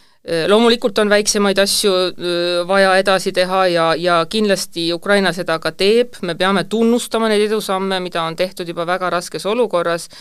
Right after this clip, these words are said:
ja, ja, äh, andma nagu sellise positiivse impulsi selleks, et, et neid edasisi väiksemaid asju edasi, äh, tehtaks ja, ja me ootame ka siis seda,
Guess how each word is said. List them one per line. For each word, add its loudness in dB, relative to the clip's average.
ja, 2
ja, 2
äh, -2
andma 0
nagu -2
sellise -4
positiivse -2
impulsi -4
selleks, -2
et, -6
et -12
neid -6
edasisi -2
väiksemaid -4
asju -4
edasi, 0
äh, -4
tehtaks -4
ja, 0
ja -2
me -2
ootame 0
ka 0
siis -6
seda, 2